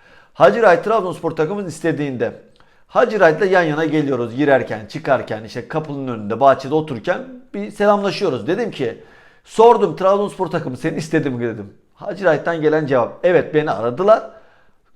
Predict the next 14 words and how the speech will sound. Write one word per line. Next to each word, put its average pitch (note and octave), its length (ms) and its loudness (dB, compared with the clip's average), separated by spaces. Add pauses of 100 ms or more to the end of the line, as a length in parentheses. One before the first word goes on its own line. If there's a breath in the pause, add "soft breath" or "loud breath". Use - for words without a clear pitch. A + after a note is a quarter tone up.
(260)
Konuştuk. G3 680 0
Güzel G3+ 320 2
konuşma D#3 360 -4
geçti C3+ 280 -4
ama D#3 240 -2
bir E3 180 0
daha B2+ 180 2
beni F#3+ 140 0
aramadılar." D#3 640 2
dedi. G2 300 -10
Trabzonspor A3 600 -2
takımımızda C#3+ 680 -4
bu F#3+ 140 4
var. A2+ 140 4